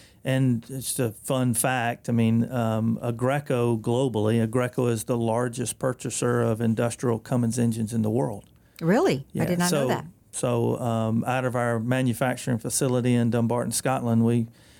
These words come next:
Speaker 1: we run a lot of Cummins engines through there. So as we're building our fleet, and, uh, and we're working really closely with those guys to make sure that we have Tier four capabilities, uh, as we move forward.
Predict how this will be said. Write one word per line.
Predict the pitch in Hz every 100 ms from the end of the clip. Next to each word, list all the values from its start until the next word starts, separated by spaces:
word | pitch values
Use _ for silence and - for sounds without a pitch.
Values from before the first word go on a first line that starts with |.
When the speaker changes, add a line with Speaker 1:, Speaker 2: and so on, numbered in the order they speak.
| -
Speaker 1:
we | 135
run | 131 147
a | 139
lot | 139 139
of |
Cummins | - 156 143 131
engines | 143 120 117
through | 135 123
there. | 120 117
So | 113 - 123 120 120
as | 120 113
we're | 123
building | 110 127 120 113
our | 107
fleet, | - 139 135 120 -
and, | 123 113 113 113
uh, | 120 110 110 104 - - -
and | 123 127
we're | 127 120
working | 113 120 123 - 117
really | 117 117
closely | 117 - 120 110 127
with | 117 113
those | 117 117
guys | 123 117 113 -
to |
make | 117 117
sure | - 131
that | 113 117
we | 131
have | 120 117 117
Tier | 135
four | 117 127
capabilities, | 120 131 117 120 120 120 117 117 113 -
uh, | - 117 117 117
as | 120 120
we | 127
move | 117 113
forward. | - 117 120